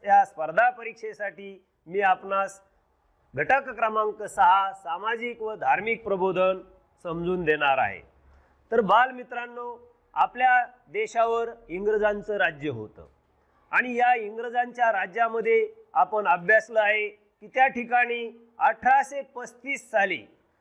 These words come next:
भारतामध्ये इंग्रजी शिक्षणाची सुरुवात लॉर्ड मेकॉलेच्या शिफारसीनुसार करण्यात आली आणि इंग्रजी शिक्षण भारतात सुरू झाल्यानंतर त्या ठिकाणी भारतीयांमध्ये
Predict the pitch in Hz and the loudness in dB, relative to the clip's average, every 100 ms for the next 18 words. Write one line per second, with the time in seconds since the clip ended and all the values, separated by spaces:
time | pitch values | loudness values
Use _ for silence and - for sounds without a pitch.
0 | _ 117 135 170 214 269 277 269 262 269 | _ 0 2 2 2 0 2 0 0 -2
1 | 240 240 262 269 269 - 254 - 247 240 | -4 -6 -2 -2 -4 -12 -14 -14 -8 -8
2 | 233 226 214 180 180 240 311 311 _ _ | -8 -10 -14 -12 4 4 4 0 _ _
3 | _ 117 165 277 294 254 139 170 240 247 | _ -4 4 4 4 -6 -16 -12 -8 -2
4 | 254 247 233 233 233 220 - _ _ 190 | -2 -2 -4 -4 -2 -4 -8 _ _ -10
5 | 190 208 214 202 208 202 - 190 190 190 | 2 2 2 -8 -10 -12 2 2 2 -2
6 | 151 151 160 151 139 113 90 _ _ _ | -8 -2 -2 -2 -4 -6 -8 _ _ _
7 | _ _ 147 220 262 233 254 285 277 285 | _ _ 0 2 0 -6 -4 -2 -2 -8
8 | - 262 277 269 220 226 240 254 240 233 | -14 -14 -8 -6 2 2 4 0 0 -4
9 | 233 233 190 202 208 202 202 - 294 320 | -6 0 2 2 0 -4 -8 2 2 2
10 | - _ _ - 226 226 214 220 214 214 | -2 _ _ -4 -2 -2 -6 -6 -6 -4
11 | 202 196 - - 127 180 208 226 226 220 | -6 -10 -20 -6 2 2 0 -2 -2 -2
12 | 208 208 202 202 | -4 0 2 2